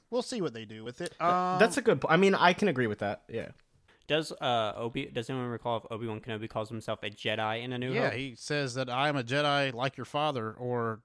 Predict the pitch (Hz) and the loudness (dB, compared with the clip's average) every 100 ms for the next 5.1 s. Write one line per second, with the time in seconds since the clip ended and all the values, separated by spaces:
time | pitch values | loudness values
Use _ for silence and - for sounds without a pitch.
0 | - - 120 123 104 107 104 95 104 101 | -12 -8 -8 -8 -10 -8 -8 -8 -12 -12
1 | 95 95 101 104 - _ _ _ _ _ | -16 -14 -16 -16 -20 _ _ _ _ _
2 | _ _ _ 135 135 151 - 147 143 185 | _ _ _ -8 -6 -6 -6 -4 0 0
3 | 214 156 - _ _ _ _ - 131 92 | 0 -4 -6 _ _ _ _ -8 -6 -6
4 | 95 - _ _ _ _ _ _ _ _ | -8 -14 _ _ _ _ _ _ _ _
5 | - | -10